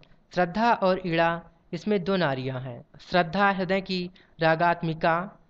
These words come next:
वृत्ति तो इड़ा बुद्धि और व्यवसायत्मिका वृत्ति का प्रतीक है।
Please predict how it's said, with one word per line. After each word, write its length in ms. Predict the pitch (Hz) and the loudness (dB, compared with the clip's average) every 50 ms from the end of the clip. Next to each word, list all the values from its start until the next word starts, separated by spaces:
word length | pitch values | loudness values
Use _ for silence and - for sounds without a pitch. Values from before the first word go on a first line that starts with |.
| _ _ _ _ - 151 | _ _ _ _ -12 -4
वृत्ति 400 | 131 185 208 214 214 - 233 220 | 2 2 2 2 0 -4 -6 -4
तो 440 | - 196 185 175 165 160 165 - _ _ _ _ _ _ _ - - | -2 -2 -2 -2 -4 -6 -10 -16 _ _ _ _ _ _ _ -6 -2
इड़ा 220 | 156 165 170 170 | 0 2 2 2
बुद्धि 400 | 160 131 131 180 196 175 170 190 | 0 -2 -2 -4 -4 -2 -2 -2
और 360 | 175 160 156 151 147 - - - _ - | 0 0 0 -2 -4 -8 -14 -18 _ -2
व्यवसायत्मिका 1080 | 151 160 151 160 - 151 143 147 151 - 147 139 143 - 165 156 156 156 160 160 - - _ _ _ _ _ _ _ - 147 | 0 0 0 0 -2 -2 -2 -4 -6 -6 -8 -8 -4 -2 0 0 0 -2 -4 -8 -14 -20 _ _ _ _ _ _ _ -6 -2
वृत्ति 260 | 180 202 202 208 226 | -2 0 0 0 0
का 140 | - 220 208 | 0 0 0
प्रतीक 460 | 208 - 165 - - 160 180 165 - | 2 0 -2 -2 -2 -6 -6 -6 -8
है। 260 | 156 135 127 123 | -8 -8 -8 -10